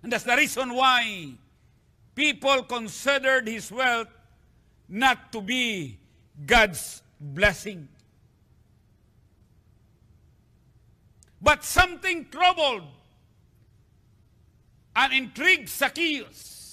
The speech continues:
Dunay usa ka butang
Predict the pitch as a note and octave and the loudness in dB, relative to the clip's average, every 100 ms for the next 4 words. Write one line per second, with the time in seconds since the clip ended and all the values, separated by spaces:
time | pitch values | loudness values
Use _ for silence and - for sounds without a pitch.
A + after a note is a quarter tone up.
0 | - - - - _ _ _ _ _ _ | -20 -20 -20 -20 _ _ _ _ _ _
1 | _ _ _ _ - E4+ F4 E4+ E4 - | _ _ _ _ -8 -2 2 2 0 -6
2 | D4 - F4+ F#4 - C#4+ D4 E4+ D#4+ C#4 | -8 2 4 4 0 -4 2 4 4 2
3 | G#3 D#3 | -6 -12